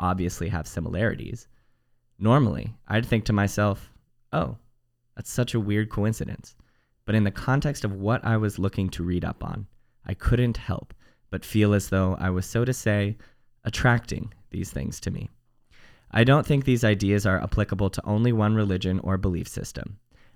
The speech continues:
I think if you don't believe in the idea of God, you can still consider the idea of vibration,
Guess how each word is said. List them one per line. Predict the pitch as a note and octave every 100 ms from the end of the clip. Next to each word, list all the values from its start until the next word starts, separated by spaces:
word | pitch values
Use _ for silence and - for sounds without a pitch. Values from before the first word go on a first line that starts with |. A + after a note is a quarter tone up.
| -
I | A2+
think | B2 A#2+
if | A2+
you | A2+ A2
don't | G#2+ A#2 -
believe | G#2 G#2+
in | G#2+
the | G2+
idea | F#2+ F#2+ G2 G2
of | F#2+ F#2+
God, | G#2 A#2+ G2+ A2 - _ -
you | G2+
can | A2
still | G2+ - B2
consider | B2 A2+ A#2 A2+
the | A2 G2+
idea | F#2+ F#2+ G#2
of | - G2
vibration, | F#2 E2+ F#2+ A2+ - A#2 A#2